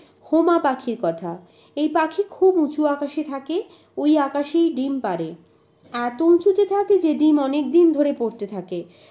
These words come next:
পড়তে পড়তে ডিম ফুটে যায়, তখন ছানাটি পড়তে থাকে, অনেক দিন ধরে পড়ে, পড়তে পড়তে চুপ ফুটে যায়। যখন মাটির কাছে এসে পড়ে, তখন তার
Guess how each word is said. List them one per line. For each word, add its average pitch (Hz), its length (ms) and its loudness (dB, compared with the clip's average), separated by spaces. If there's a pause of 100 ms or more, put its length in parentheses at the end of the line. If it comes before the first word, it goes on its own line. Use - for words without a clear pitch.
(140)
পড়তে 269 300 -2
পড়তে 320 340 -2
ডিম 285 240 -2
ফুটে 190 360 -4
যায়, 175 340 -8
তখন 247 280 -2
ছানাটি 294 500 -4
পড়তে 240 300 -6
থাকে, 170 340 -12 (1300)
অনেক 262 340 -2
দিন 285 180 0
ধরে 285 260 0
পড়ে, 277 340 -4 (480)
পড়তে 277 280 -2
পড়তে 320 320 -2
চুপ 339 240 2 (100)
ফুটে 202 260 -4
যায়। 175 240 -6 (360)
যখন 294 280 2
মাটির 294 440 0
কাছে 302 460 -2
এসে 311 200 -2
পড়ে, 254 600 0
তখন 277 280 0
তার 311 160 -2